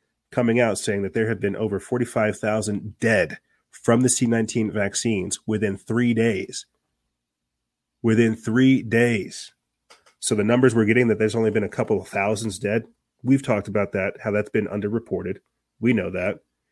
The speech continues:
How many people are gonna think at the time of an adverse vaccine reaction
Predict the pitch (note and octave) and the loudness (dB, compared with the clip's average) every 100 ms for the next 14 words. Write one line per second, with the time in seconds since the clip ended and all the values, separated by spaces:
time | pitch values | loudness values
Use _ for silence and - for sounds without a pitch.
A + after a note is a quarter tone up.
0 | _ - A#2 A#2+ A#2 B2 A#2+ A2 G#2 A2 | _ -2 2 4 2 2 0 0 0 0
1 | G#2 A2+ G#2+ - G#2 - - - A2 A2 | -2 -2 -2 -2 -6 -6 -8 -2 0 0
2 | - G#2 G#2 G2+ G#2 G2 G2+ G#2+ G#2 - | 0 -2 -2 -4 -4 -4 0 0 -2 -2
3 | G2+ G2 - G2+ F#2 G2 G#2+ - F2+ G2 | -2 -2 -4 -4 -2 0 0 -2 -8 -10